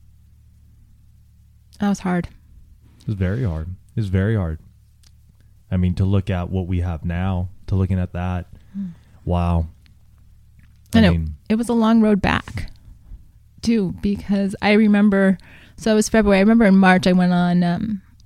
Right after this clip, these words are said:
Speaker 1: our, the church that we were attending at the time was taking part in a women's retreat, and I'm like, "I'm going. I'm getting out of here." And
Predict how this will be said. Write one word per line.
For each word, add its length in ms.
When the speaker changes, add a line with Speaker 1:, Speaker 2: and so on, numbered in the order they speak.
Speaker 1:
our, 100
the 140
church 240
that 100
we 100
were 140
attending 520
at 100
the 60
time 480
was 280
taking 260
part 180
in 60
a 40
women's 340
retreat, 520
and 120
I'm 100
like, 160
"I'm 160
going. 280
I'm 300
getting 220
out 140
of 80
here." 180
And 600